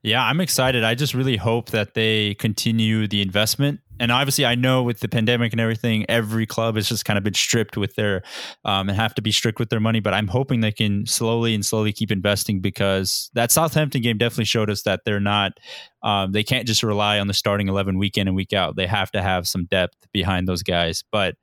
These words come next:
this is kind of transitioning over to, I guess, your broadcast side, because I graduated with a journalism degree, and sports journalism and the whole sports media landscape is kind of where I wanna go into. And, you know,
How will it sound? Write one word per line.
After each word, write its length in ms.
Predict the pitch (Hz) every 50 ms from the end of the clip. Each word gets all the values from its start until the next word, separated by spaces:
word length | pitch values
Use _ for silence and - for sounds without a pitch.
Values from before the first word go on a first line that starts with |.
| _ - - - - - - _ _
this 460 | - 135 180 202 - - - - - -
is 160 | - 131 -
kind 160 | - 160 147 135
of 40 |
transitioning 480 | - 139 135 131 135 - - - 127 117
over 160 | 120 120 120
to, 380 | 110 - - 120 110 107 107 107 -
I 60 | 101
guess, 140 | 101 104 -
your 100 | - 98
broadcast 520 | - 104 110 123 117 - 117 104 98 -
side, 220 | - 113 104 101 95
because 200 | 104 101 - 107
I 140 | 120 131 139
graduated 580 | 135 143 135 131 127 120 123 123 120 123 120 - -
with 160 | 120 117 -
a 280 | 110 104 104 101 98 95
journalism 480 | - 117 120 123 123 117 104 104 101
degree, 520 | 98 107 95 104 104 104 104 104 104 101 -
and 200 | - 98 95 92
sports 320 | 92 - - 120 113 - -
journalism 560 | - 113 110 107 107 101 - 110 107 107 104
and 220 | 92 95 95 92
the 140 | 92 101 95
whole 240 | 95 101 101 101 95
sports 360 | - - - 113 107 101 - -
media 320 | 107 101 104 104 101 98
landscape 480 | 92 95 98 98 95 - - - 98 98
is 100 | 98 -
kind 160 | - 104 98
of 60 | 92
where 100 | 92 98
I 60 | 95 95
wanna 180 | 98 101 98
go 160 | 90 98 98
into. 380 | 101 113 127 - - 175 185 160 - - - - - - - - - -
And, 540 | 127 123 123 120 120 117 113 110 110 104 - - _ _
you 120 | - 147 147
know, 280 | 139 131 123 120 107